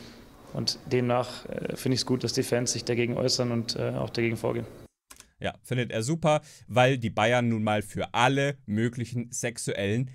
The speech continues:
Speaker 2: Neigungen stehen. Äh, <laughs> ja, der hat wahrscheinlich einfach das gesagt, was er denkt, was die Welt und die Fans oder der Reporter hier hören möchte.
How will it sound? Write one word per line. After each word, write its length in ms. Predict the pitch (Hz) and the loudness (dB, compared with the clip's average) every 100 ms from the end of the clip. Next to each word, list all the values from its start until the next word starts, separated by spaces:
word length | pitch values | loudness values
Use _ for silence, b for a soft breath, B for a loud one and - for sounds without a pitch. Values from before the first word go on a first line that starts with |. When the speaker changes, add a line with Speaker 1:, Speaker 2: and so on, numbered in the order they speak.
| - | -8
Speaker 2:
Neigungen 640 | 113 123 135 135 117 101 | 0 4 6 6 4 2
stehen. 540 | 95 - 104 98 90 B B B B B B B | 0 -2 -2 0 -2 B B B B B B B
Äh, 80 | - | -2
<laughs> 1200 | 160 190 190 165 151 117 117 85 95 85 90 104 | 2 6 6 6 4 4 2 0 0 0 0 4
ja, 220 | 120 113 | 4 4
der 120 | 120 | 4
hat 100 | 151 | 2
wahrscheinlich 320 | 156 123 113 | 0 0 0
einfach 240 | 110 117 113 | 0 0 0
das 240 | 117 117 | 0 0
gesagt, 400 | 113 104 107 107 | -2 2 2 2
was 180 | 110 104 | -2 -2
er 80 | 101 | 0
denkt, 360 | 104 117 113 | 2 2 0
was 140 | 104 98 | -4 -2
die 200 | 110 98 | -2 2
Welt 400 | 113 123 123 - | 4 4 0 -4
und 140 | 123 110 | -4 -2
die 80 | |
Fans 540 | 104 127 120 117 117 - | 0 4 4 4 0 -4
oder 240 | 107 104 | -2 -2
der 160 | 101 101 | 0 -2
Reporter 380 | 104 123 120 107 | 0 0 0 0
hier 200 | 110 104 | 0 2
hören 260 | 123 107 | 2 2
möchte. 400 | 107 104 131 131 | 0 -2 0 0